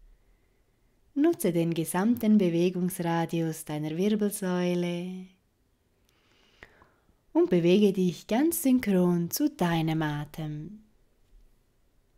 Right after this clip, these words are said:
Dann langsam kreise in die andere Richtung und lass da die Kreise immer kleiner werden,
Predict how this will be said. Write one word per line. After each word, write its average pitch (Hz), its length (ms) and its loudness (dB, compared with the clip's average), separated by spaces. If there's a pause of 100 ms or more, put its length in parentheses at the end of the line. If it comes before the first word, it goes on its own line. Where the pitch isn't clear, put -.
(1500)
Dann 160 420 -2
langsam 220 840 0
kreise 294 380 -4
in 170 140 -2
die 170 140 -2
andere 214 460 0
Richtung 180 920 -2 (3500)
und 302 140 2
lass 170 280 0
da 175 340 0
die 175 140 -4
Kreise 180 600 0
immer 196 420 0
kleiner 196 680 0
werden, 175 1120 -2